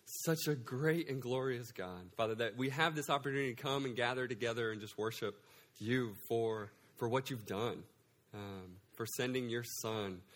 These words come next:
as we just heard in the worship songs, as Granger just prayed.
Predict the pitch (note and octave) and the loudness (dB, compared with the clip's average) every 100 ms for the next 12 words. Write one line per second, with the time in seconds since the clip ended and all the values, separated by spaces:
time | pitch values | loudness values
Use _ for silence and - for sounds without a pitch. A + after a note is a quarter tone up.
0 | - A2 G#2 A2 A2 A2+ - A2+ A#2+ A#2+ | -6 -2 0 -2 -2 -4 -2 2 2 2
1 | A2+ A2 A2 A#2 G#2 - A2 A2 G#2+ G2 | 0 0 0 -2 -6 -2 0 2 0 -2
2 | A2+ A2+ A#2+ G#2+ G#2 - - G#2 G#2+ G#2 | 0 0 0 -2 -6 -8 -2 2 2 2
3 | G2 | -2